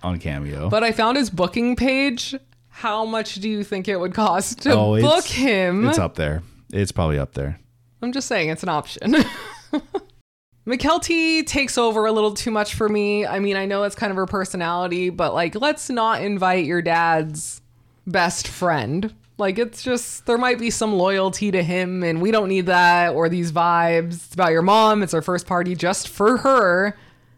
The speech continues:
Speaker 1: I joked about this in the previous pod, but is Cody's best friend his cousin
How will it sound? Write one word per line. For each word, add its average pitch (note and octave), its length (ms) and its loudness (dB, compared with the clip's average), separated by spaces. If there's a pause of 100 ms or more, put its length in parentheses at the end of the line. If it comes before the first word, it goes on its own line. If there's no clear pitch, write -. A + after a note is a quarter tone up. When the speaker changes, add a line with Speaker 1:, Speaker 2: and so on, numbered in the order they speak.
(320)
Speaker 1:
I G#2+ 100 2
joked A#2 200 2
about B2+ 220 2
this C#3 200 0
in B2 60 2
the G2+ 80 2
previous F2+ 360 -2
pod, G#2+ 380 2
but F2+ 360 0 (640)
is G#2 200 0
Cody's E3 520 0
best A#2+ 400 0
friend A2+ 760 2 (600)
his G2 460 0
cousin C3+ 960 2